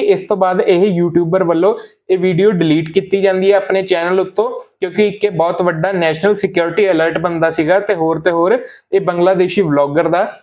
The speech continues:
ਇੱਕ ਕਹਿ ਲਈਏ ਕਿ ਸਪਸ਼ਟੀਕਰਨ ਵੀ ਸਾਹਮਣੇ ਆਇਆ, ਜਿਸ ਦੇ ਵਿੱਚ ਇਹ ਦੱਸਦਾ ਹੈ ਕਿ ਮੇਰੇ ਕੋਲ ਜਿਹੜਾ ਬੰਗਲਾਦੇਸ਼ ਦਾ ਪਾਸਪੋਰਟ ਹੈਗਾ ਤੇ ਇਸ ਦੇ ਰਾਹੀਂ ਆਪਾਂ ਨੂੰ ਹੀ ਵੀਜ਼ੇ ਦੇ ਰਾਹੀਂ ਜਿਹੜੇ ਇੰਡੀਆ ਦੇ ਵਿੱਚ ਜਾਣਾ ਚਾਹੀਦਾ ਹੈ। ਹਾਲਾਂਕਿ ਇਹ ਵੀਡੀਓ ਹੁਣ ਤੱਕ ਜਿਹੜੀ ਹਰ ਪਾਸੋਂ ਡਿਲੀਟ ਹੋ ਚੁੱਕੀ ਹੈ, ਪਰ ਸਿਰਫ ਔਰ ਸਿਰਫ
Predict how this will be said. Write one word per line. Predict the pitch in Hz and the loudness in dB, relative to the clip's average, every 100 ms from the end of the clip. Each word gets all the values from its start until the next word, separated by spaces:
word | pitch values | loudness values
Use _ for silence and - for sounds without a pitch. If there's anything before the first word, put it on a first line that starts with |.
| _ 175 | _ -6
ਇੱਕ | 170 - | -4 -4
ਕਹਿ | 180 | 0
ਲਈਏ | 185 190 | 2 2
ਕਿ | 208 | 2
ਸਪਸ਼ਟੀਕਰਨ | 214 - 170 - 202 202 208 208 | -2 -6 -10 -4 -2 0 0 -2
ਵੀ | |
ਸਾਹਮਣੇ | 208 185 180 185 | -2 -4 -2 0
ਆਇਆ, | 175 | 0
ਜਿਸ | 180 175 | 0 2
ਦੇ | 190 | 2
ਵਿੱਚ | 190 208 | 2 0
ਇਹ | |
ਦੱਸਦਾ | 170 160 147 170 | 2 0 2 2
ਹੈ | 185 - - _ - | 0 -4 -18 _ -8
ਕਿ | 208 | 0
ਮੇਰੇ | 185 180 | 0 0
ਕੋਲ | 185 185 233 - - 156 | 0 0 0 -6 -12 -2
ਜਿਹੜਾ | 165 185 | 0 2
ਬੰਗਲਾਦੇਸ਼ | 170 165 170 165 170 156 | 0 0 0 2 0 0
ਦਾ | 180 | -2
ਪਾਸਪੋਰਟ | 165 151 151 175 180 | -2 -4 -4 -4 -2
ਹੈਗਾ | 175 180 | 0 0
ਤੇ | 190 208 190 | 0 0 -2
ਇਸ | 156 - | -4 -4
ਦੇ | 180 180 | 0 0
ਰਾਹੀਂ | 165 170 | 0 -2
ਆਪਾਂ | 170 170 175 | -2 -4 -4
ਨੂੰ | 180 165 | -2 -2
ਹੀ | 202 | -2
ਵੀਜ਼ੇ | 170 160 156 | -2 -2 -2
ਦੇ | 160 170 | -2 0
ਰਾਹੀਂ | 156 165 262 - _ - | 0 0 -4 -8 _ -6
ਜਿਹੜੇ | 165 208 | -2 0
ਇੰਡੀਆ | 190 165 165 165 | 0 -2 0 0
ਦੇ | |
ਵਿੱਚ | 160 220 | -2 -4
ਜਾਣਾ | 170 151 147 | 0 0 0
ਚਾਹੀਦਾ | 139 139 135 | 0 -2 0
ਹੈ। | 135 135 - _ _ _ _ _ _ - | 0 -2 -14 _ _ _ _ _ _ -4
ਹਾਲਾਂਕਿ | 156 190 208 240 | -2 -2 0 0
ਇਹ | 220 208 | 2 2
ਵੀਡੀਓ | 208 214 240 | 2 2 0
ਹੁਣ | 190 180 | 0 0
ਤੱਕ | 190 196 | -2 0
ਜਿਹੜੀ | 190 190 220 | 0 2 0
ਹਰ | 160 160 | -2 -2
ਪਾਸੋਂ | 190 170 165 202 | -2 -4 -4 -2
ਡਿਲੀਟ | 170 147 170 170 | 0 0 0 0
ਹੋ | 170 | 0
ਚੁੱਕੀ | 170 165 190 | -2 0 -2
ਹੈ, | |
ਪਰ | 196 190 | -2 -2
ਸਿਰਫ | - 160 156 | -2 -2 -2
ਔਰ | 180 | -4
ਸਿਰਫ | 156 170 160 | -2 -4 0